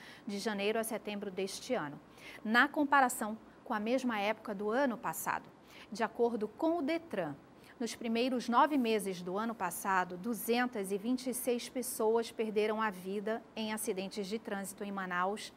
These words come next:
e no interior. Já no mesmo período deste ano, tivemos um aumento no número de mortes,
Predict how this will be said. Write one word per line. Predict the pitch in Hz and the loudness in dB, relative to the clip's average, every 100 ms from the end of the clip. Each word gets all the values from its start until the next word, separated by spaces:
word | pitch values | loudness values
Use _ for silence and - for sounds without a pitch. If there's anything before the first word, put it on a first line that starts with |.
| - | -6
e | |
no | 247 277 | 0 2
interior. | 254 277 269 185 - - - - - - | 2 0 0 -2 -4 -12 -20 -20 -20 -8
Já | 208 262 294 | 4 6 6
no | |
mesmo | 294 294 285 277 | 4 4 2 2
período | 294 277 285 196 | 2 2 2 0
deste | 185 202 - 226 | -2 -2 -2 -4
ano, | 220 180 165 - - | -2 -4 -8 -16 -12
tivemos | - 226 277 269 262 | -6 2 4 4 4
um | 269 | 6
aumento | 269 233 247 294 277 | 6 6 4 4 4
no | 220 202 | -2 -2
número | 220 233 220 | 0 0 0
de | 208 | -2
mortes, | 220 196 214 - 240 226 | 0 2 0 -2 -6 -6